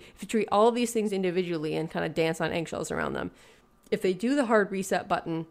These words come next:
I don't think it undermines <clears throat> what they've done in the last two years, because I think the people who really enjoy the show, um, and there are a lot of things I really enjoy about it, like a lot of the characters and all of that, I think can be carried forward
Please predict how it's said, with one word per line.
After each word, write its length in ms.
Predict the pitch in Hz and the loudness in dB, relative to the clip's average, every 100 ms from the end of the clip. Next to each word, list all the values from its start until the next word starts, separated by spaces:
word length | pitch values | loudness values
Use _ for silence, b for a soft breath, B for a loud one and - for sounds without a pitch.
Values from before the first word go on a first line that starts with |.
| _ _ _ _ _ _ _ - | _ _ _ _ _ _ _ -6
I 140 | - 208 | 2 4
don't 180 | 269 269 | 4 4
think 160 | 240 | 4
it 100 | 208 | 4
undermines 640 | 202 190 180 170 170 165 - - _ - | 2 2 2 0 0 -2 -8 -20 _ -8
<clears throat> 180 | 127 - | -6 -2
what 180 | 214 214 | 2 2
they've 120 | 202 | 2
done 120 | 185 180 | 2 2
in 60 | 175 | 2
the 0 | |
last 240 | 165 165 | 0 -2
two 80 | 185 | -2
years, 300 | 165 165 170 | 0 0 -2
because 280 | 190 190 180 | -2 -2 0
I 100 | 170 | 0
think 320 | 190 185 - B B | 0 -2 -4 B B
the 80 | 208 | -4
people 220 | 214 196 | -2 -2
who 120 | 208 | 0
really 240 | 202 190 180 | 2 2 2
enjoy 260 | 180 180 | 2 2
the 80 | 170 | 0
show, 640 | 165 202 220 208 175 170 170 B B B B - | 0 2 4 4 4 2 0 B B B B -2
um, 540 | 190 175 170 170 165 - _ _ | 2 2 2 2 -2 -6 _ _
and 80 | 214 | 4
there 80 | 208 | 6
are 40 | |
a 60 | 180 | 4
lot 180 | 175 190 | 4 2
of 80 | 185 | 4
things 220 | 220 202 | 2 4
I 60 | 220 | 2
really 280 | 277 92 175 | 2 2 2
enjoy 280 | 170 165 | 2 0
about 240 | - - - | 2 2 0
it, 160 | 143 - | -2 -4
like 160 | 170 | -2
a 80 | 170 | 0
lot 180 | 165 170 | 0 0
of 100 | 175 | -2
the 60 | |
characters 600 | - 208 240 247 - - - | -2 2 2 0 -4 -4 -4
and 160 | 190 | -2
all 160 | 170 190 | 0 2
of 80 | 196 | 4
that, 200 | 202 196 | 4 4
I 20 | |
think 240 | 190 190 | 0 -2
can 160 | - 214 | 0 -2
be 120 | 175 | -2
carried 520 | - - 196 190 180 | -6 -4 0 0 0
forward 680 | 180 196 220 208 165 165 165 | 0 2 4 4 2 0 -2